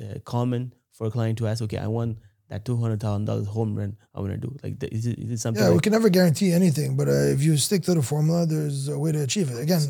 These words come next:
Speaker 2: we're not in a prom-, we, we don't promise anything because, again, part of it, uh, you know,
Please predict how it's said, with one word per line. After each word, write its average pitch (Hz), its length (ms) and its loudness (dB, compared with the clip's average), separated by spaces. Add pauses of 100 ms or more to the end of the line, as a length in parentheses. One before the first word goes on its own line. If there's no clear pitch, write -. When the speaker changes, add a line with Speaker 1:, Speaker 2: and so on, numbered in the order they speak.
(160)
Speaker 2:
we're 156 140 2
not 208 120 4
in 180 140 4
a 165 60 4
prom-, 170 320 2
we, 156 140 -2 (360)
we 165 80 -16
don't 202 160 0
promise 180 300 4
anything 135 280 -2 (220)
because, 151 260 -2
again, 175 320 2 (600)
part 202 220 6
of 208 140 6
it, 202 160 4 (520)
uh, 151 380 -4 (100)
you 175 80 2
know, 135 140 -2